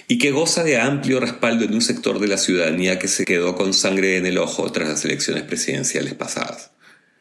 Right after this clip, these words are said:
El pobrísimo desempeño del gobierno de Perú Libre solo tiene de bueno desinflar al acomodaticio Belmont,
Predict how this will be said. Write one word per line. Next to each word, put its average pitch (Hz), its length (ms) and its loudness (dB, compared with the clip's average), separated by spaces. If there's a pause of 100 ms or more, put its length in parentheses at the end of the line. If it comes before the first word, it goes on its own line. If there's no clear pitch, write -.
(420)
El 113 220 0
pobrísimo 131 640 2
desempeño 95 520 0
del 82 120 2
gobierno 80 400 0
de 80 100 0
Perú 80 220 0
Libre 87 480 0 (300)
solo 95 320 0
tiene 95 220 2
de 82 100 2
bueno 92 360 2
desinflar 80 680 0
al 85 140 2
acomodaticio 80 800 0
Belmont, 73 500 -2